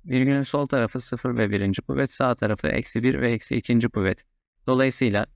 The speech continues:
yedi çarpı on üzeri bir artı bir çarpı on üzeri sıfır artı iki çarpı on üzeri eksi bir,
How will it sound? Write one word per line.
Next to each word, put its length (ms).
yedi 220
çarpı 320
on 80
üzeri 280
bir 340
artı 500
bir 120
çarpı 360
on 80
üzeri 240
sıfır 520
artı 520
iki 200
çarpı 320
on 100
üzeri 220
eksi 280
bir, 320